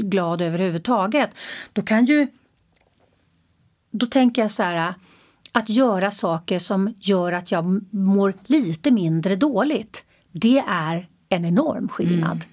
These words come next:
Speaker 2: Absolut.
Speaker 1: För jag menar, a-, ibland handlar det inte om att vi kan göra någonting så att vi mår bra.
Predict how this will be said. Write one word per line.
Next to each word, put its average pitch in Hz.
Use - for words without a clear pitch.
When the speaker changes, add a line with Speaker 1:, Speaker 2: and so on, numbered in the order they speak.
Speaker 2:
Absolut. 185
Speaker 1:
För -
jag 220
menar, 226
a-, 247
ibland 208
handlar 277
det 330
inte 247
om 185
att 180
vi 170
kan 175
göra 190
någonting 185
så 185
att 170
vi 175
mår 175
bra. 233